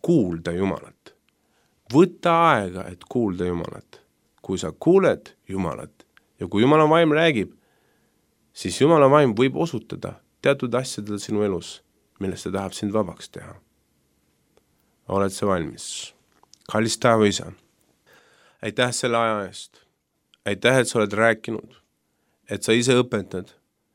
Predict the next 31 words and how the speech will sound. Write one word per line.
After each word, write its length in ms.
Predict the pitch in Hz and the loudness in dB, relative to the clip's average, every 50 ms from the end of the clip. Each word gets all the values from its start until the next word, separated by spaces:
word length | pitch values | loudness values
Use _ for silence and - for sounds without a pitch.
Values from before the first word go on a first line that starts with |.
| _ _ _ _ _ - | _ _ _ _ _ -8
Ja 80 | 101 | -6
ma 80 | 101 98 | -6 -6
palun, 460 | 85 - 120 123 135 135 131 127 123 | -4 0 2 4 4 4 4 2 0
issand, 280 | 113 - - 107 101 - - | -2 -4 -6 -10 -10 -8 -6
iga 240 | 131 139 139 143 131 - | -4 -2 0 0 0 0
kuulja 420 | - - - 131 113 92 90 85 | -2 -2 -2 0 0 0 -2 -6
pärast, 640 | 80 - 95 87 87 87 87 - - - - - - - | -8 -6 -8 -8 -8 -8 -12 -16 -18 -20 -20 -20 -18 -12
kes 200 | - 90 - - | -10 -10 -8 -8
seda 160 | - 98 95 | -6 -6 -8
kuuleb, 460 | - - - 117 110 101 90 - - _ _ _ _ _ _ _ _ _ _ _ _ _ _ _ _ _ _ - | -6 -4 -4 -2 -2 -2 -4 -6 -10 _ _ _ _ _ _ _ _ _ _ _ _ _ _ _ _ _ _ -2
kes 200 | - 117 - - - 131 | 2 2 2 4 4 6
on 360 | 135 139 139 135 131 127 120 - | 6 6 6 6 4 4 2 0
silmitsi 560 | - - - 165 170 165 143 117 - - - 117 | 0 2 4 6 6 6 6 4 2 -2 -2 0
nende 200 | 113 113 110 113 | 0 2 2 2
olukordadega, 1040 | 127 139 139 120 90 - 98 98 92 90 90 85 87 92 90 92 95 - _ _ _ _ _ _ _ _ _ _ | 0 0 0 -2 -4 -4 -4 -6 -6 -6 -10 -10 -8 -10 -10 -10 -14 -20 _ _ _ _ _ _ _ _ _ _
kust 400 | - - 113 107 - - - - _ _ _ _ _ _ _ - | -6 -4 -2 -2 -2 -2 -4 -6 _ _ _ _ _ _ _ -6
võib-olla 320 | 139 147 120 123 127 123 123 | -4 -4 -2 0 0 0 0
ei 80 | 113 | -2
tea 240 | 113 - 139 139 131 123 110 | 0 2 2 2 4 2 2
või 140 | 110 107 104 | 0 0 0
ei 80 | 95 - | -2 -2
saa 220 | - 113 107 117 | -2 -2 0 0
aru, 220 | 127 120 117 104 87 - _ _ _ _ _ _ _ _ _ _ _ _ _ _ 110 | -2 -2 -2 -4 -6 -8 _ _ _ _ _ _ _ _ _ _ _ _ _ _ -4
mis 160 | 120 113 - | -4 -4 -4
tema 240 | - 123 120 117 117 | -4 -4 -2 0 0
elus 240 | 117 117 113 107 - | 0 -2 -4 -6 -6
toimub, 460 | - 135 127 113 101 95 87 82 - _ _ _ _ _ _ _ _ - | -4 -2 0 0 -2 -4 -6 -10 -12 _ _ _ _ _ _ _ _ -6
miks 280 | 101 120 117 - - 120 | -4 -4 -4 -4 -4 -4
on 80 | 113 113 | -2 -2
need 160 | 107 98 - | -4 -4 -4
rõhumised, 720 | 101 113 117 117 117 110 107 104 - - 104 98 - _ | -4 -4 -2 -2 -2 -2 -2 -4 -4 -8 -10 -10 -14 _